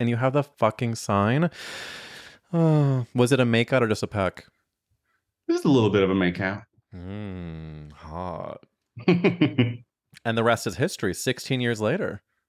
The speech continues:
Speaker 2: Rest is history. Been together ever since.
Speaker 1: God, that's so amazing. And
Speaker 2: Moved
Speaker 1: can,
Speaker 2: across
Speaker 1: can
Speaker 2: the country a couple of times together.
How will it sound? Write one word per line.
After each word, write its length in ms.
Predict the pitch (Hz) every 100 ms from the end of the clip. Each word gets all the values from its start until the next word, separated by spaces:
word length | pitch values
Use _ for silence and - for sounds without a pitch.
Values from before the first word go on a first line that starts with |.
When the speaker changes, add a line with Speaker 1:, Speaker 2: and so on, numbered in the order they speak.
| -
Speaker 2:
Rest 320 | 92 95 -
is 140 | 113
history. 460 | 135 143 - 131 120
Been 120 | 113
together 360 | 107 107 110 117
ever 140 | 120
since. 600 | 120 151 160 - - - - -
Speaker 1:
God, 240 | 113 104
that's 200 | 87 82
so 260 | - 131 139
amazing. 600 | 127 95 90 87 90 92
And 340 | 92 90 90
Speaker 2:
Moved 160 | 117 117
Speaker 1:
can, 100 | -
Speaker 2:
across 200 | 123 120
Speaker 1:
can 80 | 113
Speaker 2:
the 60 | 113
country 360 | 131 - 135
a 80 | 120
couple 260 | 143 - 113
of 60 |
times 380 | - 98 90 87
together. 600 | 87 90 78 76 73